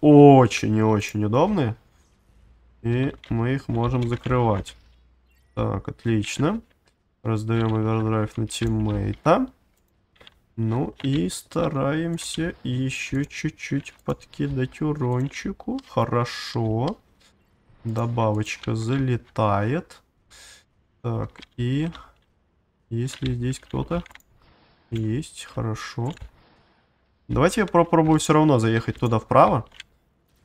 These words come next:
Мне кажется, что там справа было лучше. Я сначала справа приехал налево, но по итогу оказалось, что я был, наверное, неправ.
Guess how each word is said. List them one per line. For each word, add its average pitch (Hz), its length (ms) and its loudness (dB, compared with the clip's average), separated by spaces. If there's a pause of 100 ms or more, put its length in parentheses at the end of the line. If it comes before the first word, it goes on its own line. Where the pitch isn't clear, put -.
Мне 120 180 -2
кажется, 139 300 -4
что - 160 -10
там 131 140 0
справа 131 360 6
было 127 180 4
лучше. 120 320 2 (960)
Я 110 160 -2
сначала 117 580 0 (1040)
справа 127 440 6
приехал 127 760 0
налево, 127 640 2 (920)
но 147 1600 2
по 127 120 4
итогу 147 360 2
оказалось, 135 500 2
что - 140 -2
я 127 120 4
был, 123 200 2
наверное, 123 340 2
неправ. 123 480 2